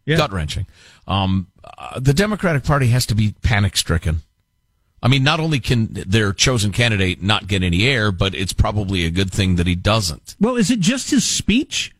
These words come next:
Speaker 1: or is, is his mind fine? He's just struggling with his speech for some reason. I've been following Joe Biden for a long, long time. He didn't used to sound like that.
Speaker 2: No.
Speaker 1: That's new.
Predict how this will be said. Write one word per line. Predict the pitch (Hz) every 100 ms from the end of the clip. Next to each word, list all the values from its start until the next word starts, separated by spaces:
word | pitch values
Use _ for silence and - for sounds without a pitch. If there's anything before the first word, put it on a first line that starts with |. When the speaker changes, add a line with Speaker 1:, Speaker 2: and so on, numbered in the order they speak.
| -
Speaker 1:
or | 196
is, | 165
is | 180 180
his | 170 147
mind | 165 196 254 214
fine? | 233 240
He's | 220 165
just | 208 -
struggling | - - 196 185 175
with | 160
his | 139 123
speech | - 127
for | -
some | 98 104 87
reason. | 78 - - - -
I've | 202 220
been | 247 202
following | - 254 240 175
Joe | 165
Biden | 147 185 165 135
for | 135
a | 117
long, | 113 120 147 185
long | 170 160
time. | 143 143 92 - -
He | 180
didn't | 208 240
used | 185 214
to | 170
sound | - 175 147
like | 92 -
that. | - - _ _ _ _ _ -
Speaker 2:
No. | 98 78 - -
Speaker 1:
That's | 139 143 -
new. | 185 233 92